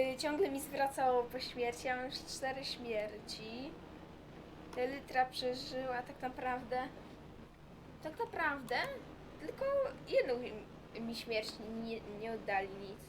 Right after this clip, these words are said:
Jakby ludzie mi nie oddali.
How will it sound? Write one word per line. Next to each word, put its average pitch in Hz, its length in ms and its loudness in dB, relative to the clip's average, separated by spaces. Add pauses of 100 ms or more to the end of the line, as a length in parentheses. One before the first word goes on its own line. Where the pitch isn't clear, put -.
(1160)
Jakby 247 340 6 (360)
ludzie 262 280 6
mi 214 80 -2
nie 196 240 -4
oddali. 190 460 -4